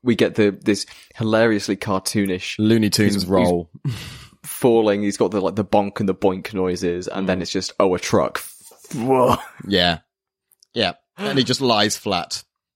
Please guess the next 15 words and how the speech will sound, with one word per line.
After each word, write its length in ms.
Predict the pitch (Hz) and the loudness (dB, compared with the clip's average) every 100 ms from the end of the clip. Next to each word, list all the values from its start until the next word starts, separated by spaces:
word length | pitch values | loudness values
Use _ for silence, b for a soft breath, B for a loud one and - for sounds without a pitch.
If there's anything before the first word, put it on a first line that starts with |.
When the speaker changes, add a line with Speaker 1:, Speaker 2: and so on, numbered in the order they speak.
| _ _ | _ _
Speaker 2:
Um, 420 | 92 92 87 90 - - | -2 0 -2 -4 -10 -2
of 120 | 180 | -2
course, 380 | - 131 117 - - - - | 2 2 2 -2 -6 -10 -2
I 60 | 113 | 0
mean, 80 | 113 | -2
Speaker 1:
Safe. 340 | 131 - - | -6 -14 -4
Speaker 2:
that, 160 | 175 185 | 0 2
that 180 | 220 185 | 2 2
did 300 | 214 180 156 | 0 -2 -2
dis-, 240 | 185 160 - - | -2 -2 -8 -8
disappoint 420 | 156 143 156 120 | -6 -2 -2 0
me 60 | |
a 40 | 104 | 0
little 200 | 101 69 | -2 -4
bit, 180 | 71 | -10